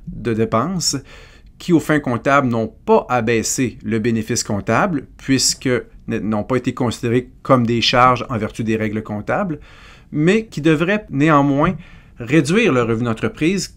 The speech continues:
puisque considérés comme étant déductibles en vertu des règles fiscales.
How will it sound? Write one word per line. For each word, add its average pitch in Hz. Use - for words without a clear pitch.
puisque 180
considérés 139
comme 131
étant 143
déductibles 127
en 110
vertu 104
des 127
règles 131
fiscales. -